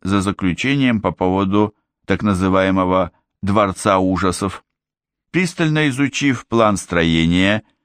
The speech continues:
его конструкцию и стены со звукоизоляцией, специалисты пришли к выводу, что девочки, скорее всего,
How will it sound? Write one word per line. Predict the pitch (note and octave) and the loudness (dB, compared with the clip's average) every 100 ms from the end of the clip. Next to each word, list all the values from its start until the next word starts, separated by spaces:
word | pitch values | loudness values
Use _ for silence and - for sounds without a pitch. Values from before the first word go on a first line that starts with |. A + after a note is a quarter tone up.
| _ _ - | _ _ 0
его | A2+ D3+ D3 | 2 2 2
конструкцию | C#3 B2 - C3+ A#2+ - A2+ G#2+ F#2 | 0 -2 -2 -2 -2 -4 0 2 2
и | G#2 | -2
стены | F#2 - G2 G2+ A#2+ | -4 -2 0 2 0
со | A#2+ A#2 | -2 -4
звукоизоляцией, | B2+ B2 B2+ A#2+ A#2+ A#2+ B2 - C3+ B2+ - _ _ _ _ | -4 -2 -2 0 -2 -2 -2 -4 -6 -6 -10 _ _ _ _
специалисты | - C3 C3+ C3+ G3 - D3 | -4 -2 0 0 0 -4 -4
пришли | B2+ A2+ A#2+ G#2+ | -4 -4 -4 -2
к | |
выводу, | G2+ G2+ G#2+ A2 | 0 2 2 0
что | G#2 G#2+ F#2+ | -2 0 0
девочки, | F#2 D3+ A#2+ - F#2+ | 0 0 -2 -4 -6
скорее | - F2+ F2 E2+ | -4 -2 0 0
всего, | D#2+ F2 F2+ F2+ | -2 -2 0 0